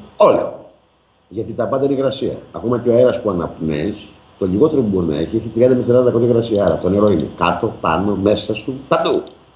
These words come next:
Ακόμα και ό,τι αναπνέεις είναι υγρασία. Είναι νερό. Όλα τα σχέδια συντονισμού συχνοτήτων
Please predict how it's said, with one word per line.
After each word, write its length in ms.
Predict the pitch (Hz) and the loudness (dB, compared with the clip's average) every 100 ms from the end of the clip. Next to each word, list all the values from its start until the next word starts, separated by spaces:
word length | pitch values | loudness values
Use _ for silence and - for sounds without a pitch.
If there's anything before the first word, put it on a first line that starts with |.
| _ _ _ _ _ | _ _ _ _ _
Ακόμα 300 | - 92 101 | -12 -6 -6
και 80 | 90 | -4
ό,τι 140 | 92 90 | -4 -2
αναπνέεις 440 | 73 - 90 104 | -4 -4 -6 0
είναι 100 | 151 | 0
υγρασία. 360 | 143 139 92 90 - | 0 -4 -6 -8 -6
Είναι 200 | 147 156 | -2 2
νερό. 280 | 147 107 - - - - - | 2 2 -2 -14 -20 -20 2
Όλα 220 | 113 123 | 4 4
τα 100 | 98 | 2
σχέδια 420 | - 87 71 60 - | -2 -2 -2 -4 -8
συντονισμού 520 | - 95 85 78 101 | -6 -2 -2 -2 -2
συχνοτήτων 520 | 90 78 67 69 101 | -4 -6 -6 -4 -6